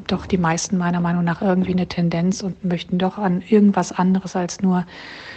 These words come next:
an alles, was man sehen, fühlen und anfassen kann, glauben. Einfach so dieser Gedanke, es gibt noch was Höheres als einen selber. Ähm, das haben, glaube ich, auch Menschen, die von sich behaupten, dass sie gar nicht spirituell sind oder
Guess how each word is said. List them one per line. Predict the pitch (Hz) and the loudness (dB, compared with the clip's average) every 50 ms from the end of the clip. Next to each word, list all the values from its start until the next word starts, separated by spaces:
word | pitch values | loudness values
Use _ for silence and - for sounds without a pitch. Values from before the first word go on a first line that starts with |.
| - - - - - - | -18 -20 -20 -10 -2 0
an | 165 175 | 0 0
alles, | 185 180 180 175 - - | 0 0 -2 -2 -2 -4
was | 180 175 - - - | -6 -6 -6 -6 -4
man | 185 175 170 170 | -2 0 0 0
sehen, | 160 170 170 175 180 180 180 180 185 190 - - - - | 0 0 0 2 2 4 4 2 2 0 -4 -14 -20 -20
fühlen | - - - 202 196 190 185 185 185 | -20 -2 4 6 6 6 6 4 2
und | 190 185 - | 0 0 2
anfassen | 196 196 196 - 202 196 - - 202 | 4 4 4 4 0 -2 2 2 0
kann, | 196 - 196 196 196 196 | 0 2 2 4 4 4
glauben. | 196 190 175 175 175 180 180 185 185 185 185 | 6 4 4 4 4 4 4 2 2 2 2
Einfach | 185 180 - - 175 - | 0 -2 0 -2 -4 -4
so | - - 190 | -2 -4 -2
dieser | 170 185 180 185 175 175 | 0 0 2 2 2 0
Gedanke, | 175 170 - 175 170 180 196 - | -2 -2 -2 0 0 0 2 0
es | 185 185 - | 0 -2 -2
gibt | - 196 - - | -4 -6 0 0
noch | 196 165 - | 0 0 0
was | 175 - - - | -2 -2 2 4
Höheres | 190 190 190 185 185 - - - - _ | 4 6 6 2 0 -2 -8 -14 -20 _
als | - - 180 - - - - | 0 0 0 0 -2 -8 -4
einen | - 196 180 180 185 180 180 175 170 | 0 2 2 4 4 4 4 2 2
selber. | 160 170 165 165 175 185 190 190 196 196 - - - - - - - - - - - - - - - - - - _ _ _ - 302 | 2 4 4 4 4 4 4 4 4 2 -2 -6 -16 -18 -18 -18 -18 -18 -18 -20 -20 -20 -20 -20 -20 -20 -20 -20 _ _ _ -6 -2
Ähm, | 214 180 180 180 175 175 175 175 175 170 170 170 - - - - - _ _ _ _ _ _ _ _ _ _ _ _ _ _ - _ | 0 0 2 4 4 4 4 4 4 4 2 0 -2 -8 -18 -20 -20 _ _ _ _ _ _ _ _ _ _ _ _ _ _ -18 _
das | - 185 170 - - | 0 0 0 2 0
haben, | 185 175 180 | 2 2 4
glaube | 175 170 165 170 | 2 2 0 0
ich, | 175 165 | 0 0
auch | - | 2
Menschen, | 185 170 170 - - 180 | 2 0 0 2 0 -2
die | 180 | -2
von | - - 175 165 | 0 0 0 2
sich | 175 165 - | 2 0 -2
behaupten, | - 170 156 165 165 - 180 | -2 -2 -2 -2 -2 0 0
dass | 165 156 | 0 0
sie | - 180 | -2 -4
gar | 165 - 165 170 | -2 0 2 4
nicht | 180 185 - - - - | 4 2 2 0 -8 -10
spirituell | - - - - 190 185 180 - - - 180 175 180 180 175 170 | -12 -10 -4 -2 0 0 0 0 2 2 2 4 4 2 0 -2
sind | - - - 180 175 175 175 - - | -6 -2 0 2 2 2 0 0 -2
oder | 190 180 175 175 175 170 | 0 0 2 2 0 -2